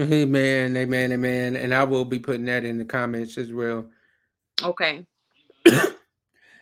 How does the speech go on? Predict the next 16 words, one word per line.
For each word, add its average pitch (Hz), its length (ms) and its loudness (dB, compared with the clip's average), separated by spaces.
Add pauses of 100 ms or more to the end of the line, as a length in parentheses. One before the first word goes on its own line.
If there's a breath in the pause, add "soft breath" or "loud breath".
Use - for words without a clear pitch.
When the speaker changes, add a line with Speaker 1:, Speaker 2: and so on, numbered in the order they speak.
Speaker 1:
So 175 200 6
you 208 200 4
all, 214 480 4
we 185 200 4
meant 202 400 8
to 208 120 4
only 196 240 4
stay 180 240 6
on 170 180 4
here 160 100 4
thirty 151 300 4
minutes. 147 680 0 (160)
That's 208 280 4
what 185 140 0
we 156 140 2
meant. 151 520 0